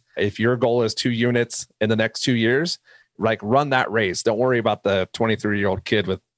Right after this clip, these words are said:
six hundred thousand units or whatever it is. Run your own race and don't compare, because that'll easily derail you and discourage you. And when you're discouraged,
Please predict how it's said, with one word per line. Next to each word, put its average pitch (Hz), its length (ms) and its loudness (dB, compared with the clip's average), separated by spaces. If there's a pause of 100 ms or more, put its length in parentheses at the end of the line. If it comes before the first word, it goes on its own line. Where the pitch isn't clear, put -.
six - 300 -4
hundred 104 260 -2
thousand 98 360 0
units 104 300 0
or 107 60 -2
whatever 98 320 2
it 92 60 -2
is. 90 240 -4 (240)
Run 165 200 2
your 170 140 0
own 156 140 0
race 151 240 0
and 123 100 -2
don't 127 200 2
compare, 127 420 0
because 104 240 -2
that'll 113 320 2
easily 113 560 0 (160)
derail 117 400 2
you 151 160 2
and 113 120 0
discourage 120 520 0
you. 104 180 2 (400)
And 98 80 -4
when 110 120 0
you're 104 120 0
discouraged, 131 720 0